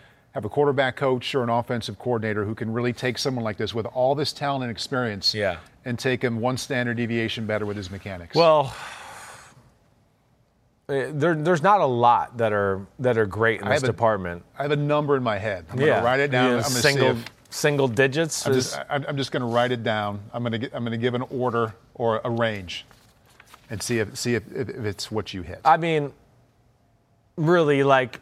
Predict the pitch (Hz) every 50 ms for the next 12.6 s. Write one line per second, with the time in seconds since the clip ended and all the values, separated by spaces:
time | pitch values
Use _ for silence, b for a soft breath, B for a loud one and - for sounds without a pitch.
0 | _ - - - 147 147 139 - - - - 202 214 190 214 208 190 185 165 160
1 | 151 - - 165 151 - 147 135 123 120 120 127 131 156 175 175 170 170 165 156
2 | 151 147 147 139 131 127 117 - - - - - - 170 160 160 165 160 151 151
3 | 151 156 156 151 147 131 110 117 - - - 175 170 - - - - 160 156 147
4 | 143 - 147 139 143 151 160 165 160 170 156 - - 143 135 - - - - 160
5 | 151 151 - - 170 160 156 147 156 156 151 151 151 147 143 123 123 - 160 160
6 | 156 139 135 151 147 131 151 156 156 156 160 160 196 202 - 107 131 165 170 180
7 | 165 175 165 - 180 165 147 - - - - - 185 175 196 165 151 113 98 98
8 | 104 92 - - 135 160 165 170 156 156 156 156 170 160 139 110 104 95 - 123
9 | 127 120 123 143 147 147 147 151 151 135 117 147 - 123 107 101 - - - -
10 | - 185 233 262 269 254 180 131 113 - - 101 - 160 - - 196 208 233 240
11 | 233 220 208 208 208 214 220 202 202 220 247 269 254 156 92 80 87 - - -
12 | 143 185 202 156 - - 135 127 - 165 156 156